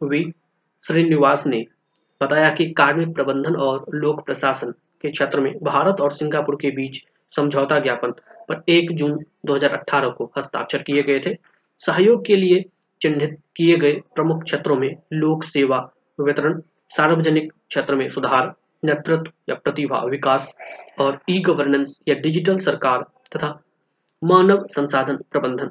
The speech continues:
शामिल है। जून दो हज़ार अठारह में समझौता ज्ञापन पर हस्ताक्षर करने के बाद दोनों पक्षों ने वैश्विक महामारी के कारण छह जुलाई दो हज़ार इक्कीस को आभासी रूप से द्विपक्षीय बैठक का पहला दौरा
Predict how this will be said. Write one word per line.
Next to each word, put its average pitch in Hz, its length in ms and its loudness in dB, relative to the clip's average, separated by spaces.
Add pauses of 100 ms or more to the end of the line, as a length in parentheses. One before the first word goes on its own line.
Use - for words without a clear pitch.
शामिल 139 260 0
है। 160 240 -4
जून 196 360 0
दो 151 140 2
हज़ार 170 220 2
अठारह 147 500 -2 (960)
में 160 180 0
समझौता 156 500 2
ज्ञापन 170 320 0
पर 170 160 -4 (160)
हस्ताक्षर 170 460 -2
करने 147 280 2
के 151 120 0
बाद 135 240 0 (220)
दोनों 170 280 4
पक्षों - 300 0
ने 131 140 -2 (180)
वैश्विक 156 360 0 (120)
महामारी 135 400 -2
के 135 160 -4
कारण 135 320 0 (600)
छह 175 200 2
जुलाई 156 380 2 (160)
दो 143 140 2
हज़ार 139 180 2
इक्कीस 147 300 -6
को 131 220 -8 (100)
आभासी 131 540 0 (440)
रूप 175 160 6
से 160 180 -2 (360)
द्विपक्षीय 190 580 4 (100)
बैठक - 260 -2
का 123 120 -4 (260)
पहला 143 320 0
दौरा 120 340 -2